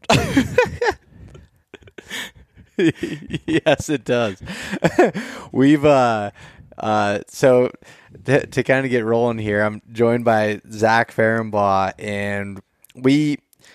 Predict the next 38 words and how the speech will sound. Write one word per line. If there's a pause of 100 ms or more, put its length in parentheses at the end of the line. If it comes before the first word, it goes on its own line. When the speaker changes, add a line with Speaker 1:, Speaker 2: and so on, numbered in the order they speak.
Speaker 2:
so
Zach
and
I (500)
talked
on
the
Hunting
Public
podcast
here, (160)
I
don't
know,
a
couple
days
ago, (100)
and
I
was
like,
"Hey,
I
know
it's
hunting
season,
it's
busy,
like,
I'd
love
to
get
you
on,
though."